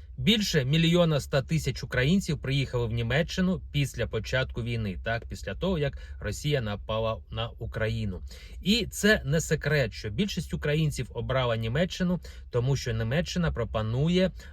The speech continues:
пропонувала досить високі соціальні виплати, соціальну підтримку класну. Але, але Німеччина починає поступово зменшувати ці підтримку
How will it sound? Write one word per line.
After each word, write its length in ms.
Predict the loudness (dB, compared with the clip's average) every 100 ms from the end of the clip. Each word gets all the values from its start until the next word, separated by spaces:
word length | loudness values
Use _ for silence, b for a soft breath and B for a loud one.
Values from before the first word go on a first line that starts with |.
| B
пропонувала 800 | -2 0 0 0 2 4 4 2
досить 500 | -2 0 0 0 -4
високі 440 | -6 -2 -2 -2
соціальні 640 | -4 -6 -4 0 0 0 0
виплати, 600 | 0 2 0 2 0 0 B B
соціальну 540 | -6 -2 0 2 0
підтримку 600 | -4 -2 4 4 4 0
класну. 640 | 0 0 2 0 0 0 -2 B B
Але, 540 | 4 6 8 8 8 4 -2
але 400 | 0 4 6 4 2
Німеччина 800 | 2 4 6 4 2 4 2 2
починає 600 | -2 -2 0 0 2 2
поступово 800 | 0 -2 -4 -6 -2 2 4 4 2 B B
зменшувати 800 | -4 2 4 4 2 2 2 0
ці 260 | -4 -6 -4
підтримку 720 | -4 -2 2 2 2 0